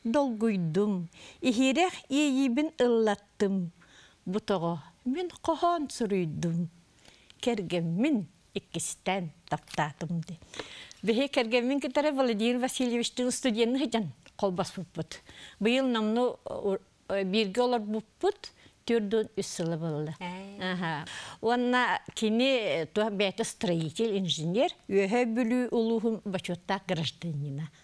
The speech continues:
Speaker 2: А.
Speaker 1: А, онон кэргэммин хүрдээн мактанабын. Мгм.
Speaker 2: Литература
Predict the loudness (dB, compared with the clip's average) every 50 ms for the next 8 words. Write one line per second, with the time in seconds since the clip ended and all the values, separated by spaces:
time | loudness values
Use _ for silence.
0 | -16 -14 -14 -12 -12 -12 -10 -6 -4 -2 -2 -2 -2 0 0 -2 0 0 -2 -2
1 | -2 -4 -2 -2 -2 -2 -2 -2 -2 -2 -2 -2 -4 -6 -6 -10 -10 _ -6 -4
2 | -4 -4 -4 -4 -4 -4 -4 -4 -8 -10 -14 -20 _ -20 -20 -20 _ -20 _ -6
3 | -4 -4 -2 -2 -4 -8 -8 _ -18 -12 -10 -6 -6 -6 -2 0 0 0 0 0
4 | 0 -2 0 0 0 0 0 0 0 0 -2